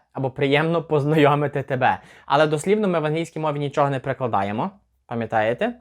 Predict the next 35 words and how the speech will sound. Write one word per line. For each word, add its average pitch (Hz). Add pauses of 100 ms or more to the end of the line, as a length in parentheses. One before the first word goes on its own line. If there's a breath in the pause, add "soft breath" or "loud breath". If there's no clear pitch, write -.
(300 soft breath)
Так 330
ось, -
це 226
буде 190
просто 170 (200)
«приємно 135
познайомитись». 104 (220)
Так, 160
друзі, 117
а 147
зараз 233
час 190
поповнити 160
наш 143
словниковий 123
запас 160
новими 120
словами. 107 (360 loud breath)
І 240
сьогоднішня 202
тема — 147
це 135
родина 127
та 160
члени 113
родини. 104 (260 soft breath)
І 135
я 175
думаю, 220
Він 160
Дізель 156
би 131
одобрив 117
це 104
заняття. 104